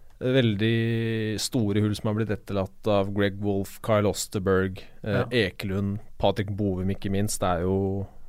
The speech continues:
Speaker 1: veldig vanskelig å tette hullene etter de norske som er veldig gode etablerte i laget spesielt.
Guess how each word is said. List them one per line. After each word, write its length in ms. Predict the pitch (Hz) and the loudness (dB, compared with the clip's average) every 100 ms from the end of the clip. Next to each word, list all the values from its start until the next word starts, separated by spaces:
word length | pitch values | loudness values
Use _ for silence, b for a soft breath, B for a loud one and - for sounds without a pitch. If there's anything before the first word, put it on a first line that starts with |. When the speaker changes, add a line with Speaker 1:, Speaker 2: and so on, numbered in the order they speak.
| - | -12
Speaker 1:
veldig 420 | - 104 101 90 | -6 0 0 0
vanskelig 340 | 107 - - 110 | -2 -2 -6 -2
å 20 | |
tette 460 | 110 120 - 95 95 95 | -2 -4 -8 -4 -4 -4
hullene 280 | 95 87 95 95 | -6 -6 -6 -6
etter 160 | 87 | -6
de 180 | 92 95 | -4 -4
norske 540 | 95 98 - - 95 92 | -6 -8 -10 -8 -6 -4
som 160 | 110 | 0
er 160 | 98 92 | 0 0
veldig 280 | 92 92 98 | -2 -4 -4
gode 300 | 90 87 87 | -6 -4 -4
etablerte 480 | 92 90 87 82 101 | -4 -2 -2 -4 -4
i 40 | |
laget 280 | 95 87 95 | -2 -2 -2
spesielt. 720 | - 92 - 107 113 135 - | -4 -4 -2 -2 -2 -4 -16